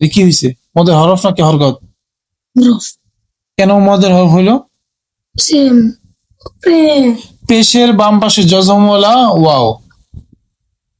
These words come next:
Speaker 1: আর মদের হরকত। আচ্ছা, যাই হোক, আরো নিয়মগুলো আবার ভালো করে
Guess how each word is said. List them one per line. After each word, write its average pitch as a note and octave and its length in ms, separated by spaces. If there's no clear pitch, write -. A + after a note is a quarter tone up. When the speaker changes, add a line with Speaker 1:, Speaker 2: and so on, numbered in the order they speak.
Speaker 1:
আর E3 120
মদের F#3 300
হরকত। E3 380
আচ্ছা, E3 200
যাই E3+ 220
হোক, G3 200
আরো D3+ 460
নিয়মগুলো D3 340
আবার C#3 140
ভালো C3+ 200
করে C3+ 160